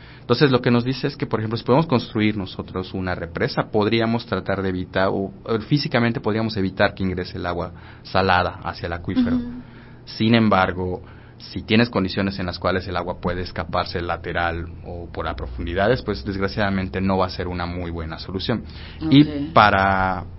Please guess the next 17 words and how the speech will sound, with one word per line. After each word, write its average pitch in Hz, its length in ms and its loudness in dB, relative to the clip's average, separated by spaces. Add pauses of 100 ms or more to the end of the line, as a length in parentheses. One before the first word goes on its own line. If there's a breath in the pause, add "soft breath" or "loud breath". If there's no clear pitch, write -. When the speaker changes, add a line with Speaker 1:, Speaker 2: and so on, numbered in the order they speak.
(120)
Speaker 1:
zonas 120 420 4
como 92 180 -4
Yucatán, 92 640 -4 (220)
que 95 100 -8
son 98 180 -2
tan 98 140 0
particulares, 95 580 -4
hay 110 120 2
muy 107 440 4
pocos 98 380 -8
experimentos, 87 640 -8
se 101 80 -6
sabe 98 240 2
muy 98 320 2
poco 85 320 -6
al 85 100 -8
respecto. 87 520 -8